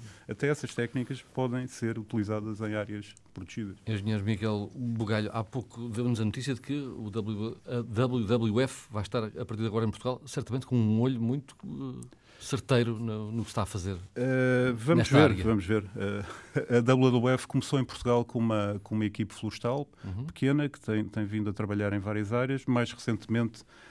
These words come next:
Speaker 1: alargaram a área a, a, para trabalho também no,
Speaker 2: Uhum.
Speaker 1: nos oceanos, mas sim, a, a parte das florestas foi sempre uma das nossas bandeiras e continuaremos a, a, a trabalhar ao nível da,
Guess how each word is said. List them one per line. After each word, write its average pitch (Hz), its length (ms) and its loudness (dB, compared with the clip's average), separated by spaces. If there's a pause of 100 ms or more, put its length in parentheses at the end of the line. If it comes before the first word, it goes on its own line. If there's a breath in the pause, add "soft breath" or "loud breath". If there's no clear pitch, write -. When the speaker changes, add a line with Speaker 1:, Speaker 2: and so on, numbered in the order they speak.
(160 loud breath)
Speaker 1:
alargaram 113 720 4
a 101 100 0
área 107 420 2
a, 101 440 -2
a, 101 240 -10
para 107 180 2
trabalho 104 360 -2
também 104 260 -2
no, 101 140 -2
Speaker 2:
Uhum. 104 140 -6
Speaker 1:
nos 101 180 -4
oceanos, 113 680 -2
mas 117 220 0
sim, 104 240 0
a, 101 380 -4
a 110 40 -2
parte - 260 -4
das 113 120 -4
florestas 104 580 -6 (360 loud breath)
foi 113 200 0
sempre 110 400 -2
uma 107 160 -2
das 101 200 -2
nossas 104 480 -4
bandeiras 104 500 -2
e 104 60 -2
continuaremos 101 720 -4
a, 101 480 -6
a, 95 40 -4
a 90 40 -8
trabalhar 95 560 -6
ao 104 80 -6
nível 101 320 -6
da, 98 240 -10